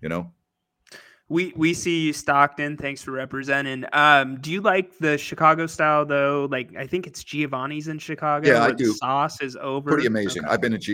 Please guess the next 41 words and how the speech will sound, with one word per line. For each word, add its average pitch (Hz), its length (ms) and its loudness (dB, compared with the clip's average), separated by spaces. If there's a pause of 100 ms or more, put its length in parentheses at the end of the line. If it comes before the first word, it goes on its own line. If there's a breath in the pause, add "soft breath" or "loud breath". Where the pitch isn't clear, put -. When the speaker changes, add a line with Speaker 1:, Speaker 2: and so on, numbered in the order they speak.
Speaker 1:
Giovanni's. 90 260 0
Speaker 2:
that's 135 120 -2
Speaker 1:
It's - 80 -6
Speaker 2:
pretty 139 160 -4
Speaker 1:
pretty 107 160 -2
Speaker 2:
good 85 60 -10
stuff. 85 140 -2
Speaker 1:
incredible. 67 220 -8 (320)
It 85 120 -2
is 76 260 -6 (200)
pretty 95 160 -4
incredible. 76 460 -8 (580 soft breath)
All 113 160 4
right. 135 340 4
Uh, 120 320 2
great 143 360 2
to 143 100 2
have 135 260 2
you 117 460 -2
here. 196 480 4 (840)
One 180 220 4
thirty-three 170 460 4
to 147 80 6
one 151 200 0
twenty-eight. 143 800 -2 (380)
We're 147 80 2
talking 107 380 0
traveling. 180 500 4
We're 110 80 -2
talking 101 400 -2
pizza. 170 580 2 (640)
We're 120 120 0
talking 123 320 2
about 101 240 -4
Caruso's. 175 840 4
We're 113 80 -6
talking 120 280 -2
about 104 420 -2
everything 107 440 -2
Speaker 2:
<laughs> - 40 -4
Speaker 1:
else. 185 400 0